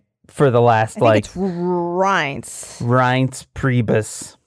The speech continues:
Speaker 1: Reince?
Speaker 2: But it's
Speaker 1: Yeah,
Speaker 2: very
Speaker 1: it is probably Reince,
Speaker 2: Reince,
Speaker 1: isn't it?
Speaker 2: yeah,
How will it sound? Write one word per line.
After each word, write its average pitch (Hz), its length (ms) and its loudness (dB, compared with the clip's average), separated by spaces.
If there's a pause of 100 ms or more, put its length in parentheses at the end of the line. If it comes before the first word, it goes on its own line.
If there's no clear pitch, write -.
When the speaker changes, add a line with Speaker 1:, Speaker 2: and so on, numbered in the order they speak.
(1200)
Speaker 1:
Reince? 123 340 2
Speaker 2:
But 277 120 0
it's - 280 -14 (120)
Speaker 1:
Yeah, 165 260 4
Speaker 2:
very 143 140 4
Speaker 1:
it 131 60 2
is 127 180 0
probably 107 300 -2
Reince, 107 440 0
Speaker 2:
Reince, 202 40 -2
Speaker 1:
isn't 220 200 0
it? 214 60 4
Speaker 2:
yeah, 202 260 0